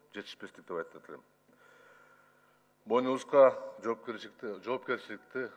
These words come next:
алгыбыз келбейт. Үйрөнгөн адаттан ажыр-, ажыр-, ажырабай турабыз. Эки жыл мурда ушул жерде, так ушул трибунадан Бишкек жылыткыч, э, эле-, электроборбордун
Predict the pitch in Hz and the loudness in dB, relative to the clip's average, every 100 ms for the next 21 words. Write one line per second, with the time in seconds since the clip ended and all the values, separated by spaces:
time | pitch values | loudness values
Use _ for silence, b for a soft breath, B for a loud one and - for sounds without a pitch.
0 | - 95 92 90 - 82 73 73 - 117 | -4 -4 -4 -12 -14 -14 -14 -16 -12 -6
1 | 139 147 165 156 131 123 - 139 123 - | -2 0 2 2 2 0 -2 -4 -6 -20
2 | - - 92 98 101 104 101 101 101 98 | -14 -6 -6 -6 -4 -4 -4 -6 -4 -6
3 | 98 101 87 82 73 - - _ _ B | -4 -4 -4 -8 -10 -12 -20 _ _ B
4 | B B B B B B 127 135 165 175 | B B B B B B -6 -4 0 2
5 | 175 175 160 131 165 147 147 160 123 - | 4 8 8 8 0 2 2 6 4 4
6 | - - - 147 127 113 117 120 107 113 | -14 -12 -4 -2 -4 -10 -8 -8 -4 -4
7 | 107 113 90 B B B B B B - | -4 -6 -8 B B B B B B -16
8 | 117 - 143 117 131 127 131 - 104 92 | -10 -4 -4 -4 -8 -8 -12 -8 -6 -4
9 | 90 90 87 82 87 90 76 117 127 120 | -2 -2 -4 -6 -10 -12 -8 -2 -2 -2
10 | 110 95 110 135 - 123 127 123 123 117 | -4 -6 -4 -4 -2 -4 -4 -4 -4 -4
11 | 117 | -8